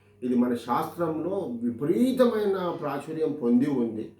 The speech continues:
అయితే దీని ప్రయత్నం కోసం మేము చాలా సంవత్సరాలుగా, మేము చాలా రకాలుగా దీని ప్రయత్నం చేసినా కూడా మాకు కూడా ఒక జరిగిన, ఆ, అంటే మేము ప్రయత్నపూర్వకంగా జరిగిన ఒక విశేషం ఏంటంటే కొన్ని మూలికలు దొరికి కొన్ని మూలికలు దొరకలేని పరిస్థితి.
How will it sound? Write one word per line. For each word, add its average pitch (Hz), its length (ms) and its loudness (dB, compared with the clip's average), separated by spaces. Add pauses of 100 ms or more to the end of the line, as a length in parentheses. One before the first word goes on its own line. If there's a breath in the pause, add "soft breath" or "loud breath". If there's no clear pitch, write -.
అయితే 139 200 -6
దీని 160 280 2
ప్రయత్నం 143 460 0
కోసం 151 320 -2
మేము 147 200 -4
చాలా 196 300 -6
సంవత్సరాలుగా, 156 1080 -2
మేము 135 280 0
చాలా 160 480 0
రకాలుగా 143 300 -2
దీని 135 240 -2
ప్రయత్నం 123 420 -2
చేసినా 123 340 -4
కూడా 139 140 -2
మాకు 135 340 2
కూడా 165 200 4
ఒక 151 260 -2
జరిగిన, 131 500 -2 (480 loud breath)
ఆ, 120 380 -2 (240)
అంటే 123 320 -2
మేము 139 200 0
ప్రయత్నపూర్వకంగా 151 840 0
జరిగిన 123 260 -2
ఒక 117 120 -4
విశేషం 131 520 -2
ఏంటంటే 117 200 -2
కొన్ని 139 240 0
మూలికలు 147 520 4
దొరికి 127 240 -4
కొన్ని 131 220 -4
మూలికలు 131 440 0
దొరకలేని 120 520 -4
పరిస్థితి. 110 420 -8